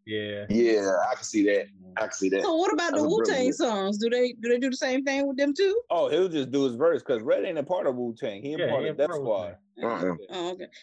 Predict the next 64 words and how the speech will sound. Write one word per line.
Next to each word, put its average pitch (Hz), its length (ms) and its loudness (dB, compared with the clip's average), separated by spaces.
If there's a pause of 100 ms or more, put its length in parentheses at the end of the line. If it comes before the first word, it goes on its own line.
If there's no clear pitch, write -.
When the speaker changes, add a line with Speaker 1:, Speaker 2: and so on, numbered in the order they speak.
(260)
Speaker 3:
Can 440 180 2
he 403 60 4
use 427 380 4
that? 381 180 -6
Can 415 140 -2
Method 427 260 -4
Man 415 200 -2
use 427 200 2
that 381 220 0
in 403 60 -2
his 381 180 0
arsenal 359 400 -2
though? 349 300 2
Like, 285 180 0
Speaker 4:
Yeah, 427 60 0
Speaker 3:
is 427 100 4
that 508 120 4
really 311 220 4
Speaker 4:
yeah. - 80 -2
Speaker 3:
fair? 294 480 2
Speaker 4:
Yeah, 381 180 -8
yeah. 415 140 4 (120)
Speaker 3:
Come 285 100 0
on 202 120 2
now, 190 260 2
is 240 100 4
that 339 180 0
really 302 180 2
Speaker 1:
Please? 185 160 2
Speaker 3:
fair? 247 360 2
Speaker 1:
Why 208 140 2
wouldn't 247 280 2
he? 233 220 0
Speaker 3:
<laughs> - 40 -20 (400)
Speaker 4:
Yeah, 339 300 0
he 208 140 0
got 214 180 2
some 220 220 -2
of 220 60 0
the 220 40 0
Speaker 3:
Oh, 196 40 -2 (180)
Speaker 4:
best - 160 0
Speaker 3:
man. 139 100 2
Speaker 4:
verses 160 300 -2
on 151 160 0
them 135 100 -2
shits 117 340 -6
too. 392 220 0
Speaker 1:
Yeah, - 80 -2
Speaker 3:
I 294 160 -2
Speaker 1:
bro. 330 100 2
Speaker 3:
know. 381 300 4
That's 330 180 0
what 339 100 4
I'm 359 40 2
saying. 392 280 -2
Is 330 40 2
that 370 180 -2
really 349 320 4
fair? 311 360 0
Is 311 80 0
it 302 80 -2
really 440 240 4
a 381 40 -2